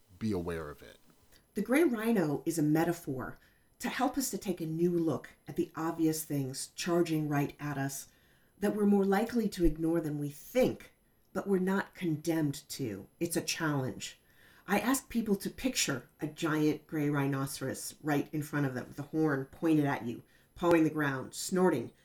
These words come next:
Speaker 2: and about to come your way, and think about how you're going to respond. Are you gonna get out of the way? Are you gonna get trampled? Or are you going to use the strength of that rhino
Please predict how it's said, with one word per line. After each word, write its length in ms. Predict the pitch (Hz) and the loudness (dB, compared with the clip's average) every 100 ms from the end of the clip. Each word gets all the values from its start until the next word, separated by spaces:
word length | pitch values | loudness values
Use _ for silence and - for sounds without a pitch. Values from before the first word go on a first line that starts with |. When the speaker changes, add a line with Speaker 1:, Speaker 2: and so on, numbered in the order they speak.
| _ | _
Speaker 2:
and 100 | 156 | -6
about 500 | 143 - 156 160 - - | -4 -2 0 0 -4 -10
to 80 | - | -10
come 460 | - 160 147 143 - | -6 -4 0 -2 -4
your 240 | 151 156 147 | -6 -4 0
way, 520 | 156 202 131 143 - _ _ - | 2 4 2 0 -4 _ _ -2
and 120 | 185 | 0
think 200 | 254 247 | 2 2
about 220 | 196 175 | 2 -2
how 220 | - 180 185 | -2 -4 0
you're 160 | 170 | 0
going 360 | 160 156 147 147 | 0 -2 -4 -6
to 360 | - 143 143 - | -4 -4 -4 -4
respond. 580 | 165 - 233 254 - - _ _ _ - | -6 -2 0 0 0 -8 _ _ _ 0
Are 80 | |
you 120 | 165 165 | 2 4
gonna 180 | 156 | 2
get 140 | 151 147 | 2 -2
out 160 | 147 | -2
of 60 | 143 | -4
the 80 | 139 | -4
way? 380 | 131 139 330 - _ _ _ _ _ _ _ - | -2 0 -2 -4 _ _ _ _ _ _ _ 2
Are 100 | 170 | 8
you 80 | 160 | 8
gonna 140 | 156 | 6
get 120 | 151 151 | 0 -4
trampled? 500 | 143 135 226 294 - _ _ _ _ - | -4 -4 -2 -4 -6 _ _ _ _ -2
Or 120 | 196 | 0
are 160 | 185 190 | 4 6
you 140 | 202 | 6
going 180 | 196 196 | 6 4
to 80 | 190 | 2
use 520 | 165 170 226 240 240 | -6 -2 4 6 4
the 120 | - 170 | 0 -2
strength 720 | - - 165 202 - - - - | -2 -2 2 2 2 -4 -20 -10
of 140 | 165 | -8
that 220 | 156 151 - | -4 -6 -6
rhino 480 | 156 151 135 120 | -4 -2 -2 -4